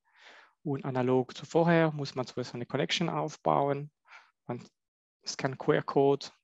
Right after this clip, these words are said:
dann gibt es die, dann wird die Connection aufgebaut. Dann fragt nachher das Portal nach den Daten von der Basis-I D, die ich als User nachher freigeben kann.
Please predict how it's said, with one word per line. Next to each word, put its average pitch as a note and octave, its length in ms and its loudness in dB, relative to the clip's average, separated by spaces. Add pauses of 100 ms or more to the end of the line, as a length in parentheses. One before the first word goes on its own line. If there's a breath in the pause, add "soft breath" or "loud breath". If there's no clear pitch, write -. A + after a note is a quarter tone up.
dann B2 180 -6
gibt C3 200 -10
es - 240 -2
die, B2+ 360 -6
dann C3+ 200 -2
wird B2+ 80 -4
die C3 60 -10
Connection B2 300 -6
aufgebaut. - 760 0 (1040 soft breath)
Dann A#2+ 200 0
fragt C#3+ 680 2 (220)
nachher B2 800 0
das B2 340 0
Portal B2+ 680 2
nach A#2+ 300 -2 (120)
den A#2 260 0 (680 loud breath)
Daten A#2+ 400 -2
von A#2+ 140 -6
der A#2+ 60 0
Basis-I F3+ 520 4
D, E3 320 -2
die D3+ 80 -2
ich C#3 100 -4
als B2+ 240 -6
User B2 280 -2
nachher A2+ 200 -4
freigeben A2+ 500 -2
kann. G3+ 360 -2